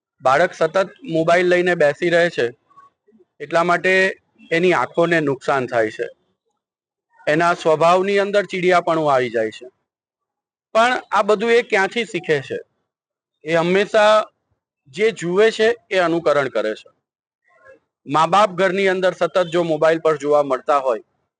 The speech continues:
તો બાળકો એ જ શીખવાના છે. એટલે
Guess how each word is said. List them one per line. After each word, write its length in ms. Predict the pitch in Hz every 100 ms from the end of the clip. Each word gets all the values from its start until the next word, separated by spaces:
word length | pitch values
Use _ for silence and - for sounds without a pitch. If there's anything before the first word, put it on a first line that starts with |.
| _
તો 80 | 151
બાળકો 520 | 139 139 160 160 180 180
એ 160 | 180
જ 160 | 165 156
શીખવાના 540 | 139 120 127 117 110
છે. 160 | 104 107 - _ _ _ _ _
એટલે 460 | 139 156 170 170